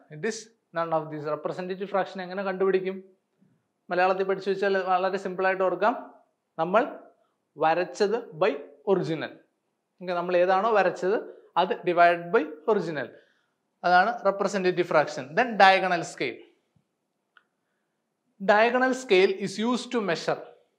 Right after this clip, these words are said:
നമ്മുടെ സാധാരണ ഒരു സ്കെയിൽ എടുത്താൽ ആ സ്കെയിൽ വെച്ച് നമുക്ക് എന്ത് മെഷർ ചെയ്യാം? നമ്മൾ, ആ, സാധാരണ റൂളർ എടുക്കുന്നു. ആ റൂളർ കൊണ്ട് വെച്ച് കഴിഞ്ഞാൽ എത്ര സെന്റിമീറ്റർ ആണെന്നും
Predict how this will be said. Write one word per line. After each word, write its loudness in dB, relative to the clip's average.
നമ്മുടെ -4
സാധാരണ 2
ഒരു -6
സ്കെയിൽ -6
എടുത്താൽ -6
ആ 4
സ്കെയിൽ -4
വെച്ച് -4
നമുക്ക് -10
എന്ത് -8
മെഷർ -10
ചെയ്യാം? -10
നമ്മൾ, -2
ആ, 0
സാധാരണ 2
റൂളർ 6
എടുക്കുന്നു. -2
ആ 6
റൂളർ 4
കൊണ്ട് 0
വെച്ച് -2
കഴിഞ്ഞാൽ 0
എത്ര 4
സെന്റിമീറ്റർ -2
ആണെന്നും -4